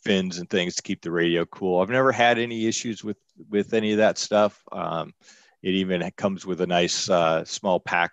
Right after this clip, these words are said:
that, uh, uh, a lot of folks don't like to take out on the mountain, but it works very well for me. Uh, I can store the, the mic and all the battery accessories, et cetera, in there. And, uh, it's, it's pretty nice and compact.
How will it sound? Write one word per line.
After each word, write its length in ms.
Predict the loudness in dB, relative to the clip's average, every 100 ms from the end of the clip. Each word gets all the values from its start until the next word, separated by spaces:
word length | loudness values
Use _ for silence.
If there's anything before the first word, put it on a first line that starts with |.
| _
that, 280 | -10 -10 -6
uh, 320 | -2 0 -2 -6 _ _ _ _ _
uh, 220 | -8 -8 -8
a 80 | 0
lot 160 | 2
of 80 | 2
folks 300 | 0 -2 -2
don't 260 | -2 -4 0
like 240 | -2 -2
to 120 | -8
take 260 | -4 -2 0
out 140 | 2
on 80 | 0
the 60 | 0
mountain, 340 | 0 0 -2
but 140 | -6 -4
it 80 |
works 280 | -2 -4 -6 -8
very 220 | -6 -4
well 240 | 0 0
for 180 | 0 -6
me. 300 | -10 -8 -10 _ _ _ _ _
Uh, 260 | -10 -6 -4
I 40 | -6
can 160 | -8
store 500 | -10 -4 0 0 0
the, 380 | 0 0 0 -2 -6
the 80 |
mic 480 | 0 2 2 0 -4
and 300 | -6 -6 -14 _ _ -10
all 160 | -6 -6
the 80 |
battery 580 | -2 2 2 2 -2 -4 -10
accessories, 800 | -14 -6 -4 -4 -4 -4 -4 -8
et 80 | -8
cetera, 380 | -6 -6 -6 -10
in 140 | -8
there. 400 | -6 -4 -4 -6
And, 400 | -16 -16 -16 -14
uh, 320 | -8 -6 -8 -10 _ _ _ _ _ _
it's, 360 | -6 -4 -8 -8
it's 160 | -12 -10
pretty 240 | -2 0
nice 300 | 2 2 -2
and 60 | -8
compact. 680 | -8 -8 -6 -6 -6 -12